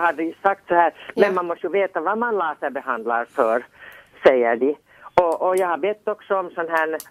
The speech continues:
Speaker 1: mm, magnetröntgen, men det har jag inte fått. Det är väl spar-,
Speaker 2: Ja.
Speaker 1: sparåtgärder. Men, men, eh, i, i yngre dagar så blev jag från arbetet skickad till,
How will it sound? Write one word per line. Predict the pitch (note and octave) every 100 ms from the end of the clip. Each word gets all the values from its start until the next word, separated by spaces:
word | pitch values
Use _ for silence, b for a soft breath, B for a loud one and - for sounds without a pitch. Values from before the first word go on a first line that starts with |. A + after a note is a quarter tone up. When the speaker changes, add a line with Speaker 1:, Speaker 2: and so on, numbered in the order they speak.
| _ -
Speaker 1:
mm, | E3+ D#3 D3 C#3 D3 D#3
magnetröntgen, | F3 F3+ G#3 G3 E3 D#3+ E3 D#3
men | D#3+
det | E3
har | E3+ D#3+
jag | D#3
inte | E3+ -
fått. | G#3 G3 _
Det | C#3+ C#3
är | C3+
väl | F3+ F#3+ F#3 - B
spar-, | - E3+ A3+
Speaker 2:
Ja. | G#3+ G3+ G3
Speaker 1:
sparåtgärder. | - E3+ C3+ B2 - C3 A#2+ A#2 C#3+ D3 B B B
Men, | F3+ F3+ F3
men, | F3 F3+ E3+ - _ -
eh, | - C#3 C3+ E2 G#2+
i, | F#3 F3 E3 F3+
i | F3 D#3+ -
yngre | G#3+ B3 A#3 G#3
dagar | F#3+ F3+ E3+ -
så | D#3+
blev | F#3+
jag | F#3 E3
från | E3+ E3
arbetet | - F#3 D#3+ D#3 D3+
skickad | - E3 - C#3+ B2+ B B _
till, | F3 D#3